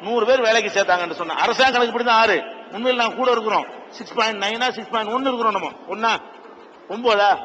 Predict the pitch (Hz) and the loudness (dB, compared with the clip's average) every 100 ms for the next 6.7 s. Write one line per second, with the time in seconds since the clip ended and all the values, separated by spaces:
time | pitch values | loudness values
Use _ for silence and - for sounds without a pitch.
0 | - 160 226 226 196 175 147 - - - | -4 -4 0 0 0 -2 -4 -10 -20 -12
1 | - 214 208 151 - - - - 208 233 | -6 -6 -4 -6 -8 -20 -20 -10 -4 -2
2 | - 254 - 247 226 254 302 262 240 226 | -2 -6 0 0 2 0 0 0 0 0
3 | 196 240 233 226 247 214 202 233 233 220 | 0 0 -2 -4 0 2 2 2 0 -2
4 | 214 233 208 196 220 220 220 214 196 - | -4 -2 0 0 0 2 2 2 0 -2
5 | - - 214 220 208 202 208 233 214 208 | -8 -4 0 0 -2 -2 -2 0 0 0
6 | 190 180 170 170 254 294 | 0 0 4 4 4 2